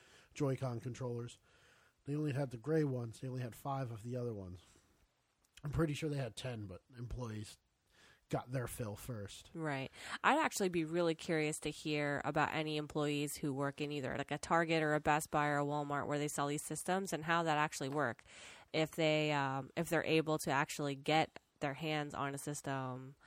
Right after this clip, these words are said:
Speaker 1: Or, like, put it aside or to actually get it home.
Speaker 2: Right. I would really love to know how that works. And I'm sure it's different across each store, whether or not they're allowed to buy one or if they have to, you know, go the traditional, you know, use the traditional methods. And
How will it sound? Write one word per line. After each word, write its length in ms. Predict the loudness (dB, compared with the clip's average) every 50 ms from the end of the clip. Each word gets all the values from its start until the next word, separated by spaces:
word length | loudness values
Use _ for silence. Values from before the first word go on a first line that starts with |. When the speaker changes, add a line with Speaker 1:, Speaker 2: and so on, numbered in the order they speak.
| -10 -8
Speaker 1:
Or, 80 | -4
like, 180 | -4 -4 -4 -2
put 160 | -2 -2 0
it 100 | 0 -2
aside 480 | -2 -4 -2 0 0 2 2 2 2 0
or 120 | -2 -6
to 140 | -8 -6 -4
actually 340 | -2 -2 -2 -4 -6 -8 -6
get 280 | -4 0 0 2 2
it 100 | 0 -2
home. 440 | -2 0 2 2 2 2 2 0 -2
Speaker 2:
Right. 320 | -2 0 0 0 0 0 2
I 160 | 4 4 4
would 420 | 4 4 2 -2 -4 -8 -10 -6 -4
really 720 | -2 0 0 0 0 0 -2 -2 -4 -4 -4 -4 -6 -8 -6
love 280 | -4 -4 -4 -4 -6 -8
to 140 | -10 -10 -10
know 500 | -8 -6 -4 -4 -2 -2 -2 -4 -4 -4
how 200 | -2 0 0 0
that 220 | 0 -2 -6 -6 -6
works. 300 | -6 -6 -6 -4 -4 -2
And 80 | -2
I'm 80 | 0 0
sure 180 | 4 6 6 6
it's 140 | 6 4
different 320 | 0 -2 -2 -2 -2 -4 -4
across 380 | -4 -2 0 0 0 0 -2
each 160 | -4 -4 -4 -6
store, 580 | -6 -4 0 0 2 2 2 2 2 2 0
whether 280 | 0 0 0 0 0 -2
or 40 | -4
not 220 | -4 -6 -6 -4
they're 160 | -2 -2 -2
allowed 340 | -2 -2 -2 -4 -4 -6 -6
to 80 | -8 -8
buy 300 | -2 0 0 2 2 0
one 400 | -2 -4 -4 -4 -4 -6 -6 -6
or 200 | -4 -4 -4 -4
if 60 | -4
they 120 | -4 -4 -4
have 180 | -4 -4 -6 -8 -10 -8
to, 260 | -6 -6 -4 -6 -6 -8 -8
you 60 | -8
know, 160 | -6 -6 -8 -6
go 180 | -4 -4 -2 -2
the 100 | -2 -4
traditional, 640 | -6 -8 -6 -4 -4 -4 -4 -6 -6 -6 -6 -6 -6 -10 -14 -18 _ -20 -20 -20 -20 -20 -20 -20 -20 -20 -20 -20 _ -6
you 80 | -4 -2
know, 160 | -2 -2 -2
use 240 | -2 -2 -2 0 0
the 100 | -2 -4
traditional 480 | -4 -6 -2 -2 -2 -2 -2 -4 -4
methods. 500 | -2 -2 -4 -4 -4 -6 -6 -6 -6 -8
And 240 | -10 -10 -10 -12